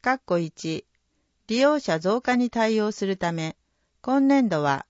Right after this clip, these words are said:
六校で学級を増設した。支援員の確保と適正配置に向け、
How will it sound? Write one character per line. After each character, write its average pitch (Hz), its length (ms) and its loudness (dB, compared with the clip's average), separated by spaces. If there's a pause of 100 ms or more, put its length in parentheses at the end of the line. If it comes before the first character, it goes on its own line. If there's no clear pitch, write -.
六 262 260 0
校 202 220 0
で 147 160 -2
学 165 300 -8
級 254 200 0
を 247 160 2
増 214 180 0
設 190 300 -8
し - 120 -14
た。 151 220 -6 (1120)
支 - 240 -8
援 285 260 4
員 233 120 0
の 185 120 -2
確 226 300 -2
保 196 120 -2
と 147 380 -2
適 185 240 -8
正 285 260 0
配 269 180 0
置 208 180 -8
に 170 140 -4
向 156 140 -6
け、 160 280 -6